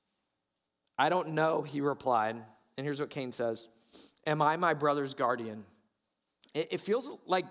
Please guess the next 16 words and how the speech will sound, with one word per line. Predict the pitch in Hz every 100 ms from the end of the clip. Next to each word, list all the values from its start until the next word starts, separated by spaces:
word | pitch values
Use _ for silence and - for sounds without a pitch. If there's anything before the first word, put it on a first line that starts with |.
| - - -
Cain | 170 170
got | 185 160
a | 147
little | 160 165
sarcastic | 160 139 - 117 135 196 190
with | 180 196 196
God, | 185 190 175
which | 170 - - - - -
is | - 208
a | 240
bold | 214 196 208 170
move. | 202 185 135
I'll | 120 156
give | 156 160
him | 160
that. | 156 135 -